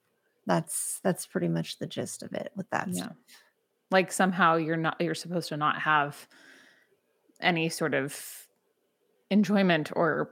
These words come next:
Speaker 2: or anything outside of the context of your, your primary, if, you know, again, if you're in a monogamous relationship, that's, like, your primary relationship,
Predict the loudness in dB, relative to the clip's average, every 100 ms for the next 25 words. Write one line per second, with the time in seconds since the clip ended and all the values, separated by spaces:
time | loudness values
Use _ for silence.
0 | -6 0 0 0 -6 _ _ _ _ _
1 | -20 -20 _ 4 6 6 4 2 0 4
2 | 4 4 0 -4 -6 -2 0 2 0 0
3 | -2 0 -2 0 -4 -8 -14 -14 -8 -4
4 | -4 -6 _ -4 0 2 2 0 0 0
5 | -2 -2 -2 -2 -2 -2 -4 -4 -4 -2
6 | -2 0 0 0 0 0 0 -2 -2 -4
7 | -4 -6 -2 4 6 6 6 4 4 4
8 | 0 -6 -8 -8 -12 -2 0 0 0 -2
9 | 2 4 4 2 -2 -2 -6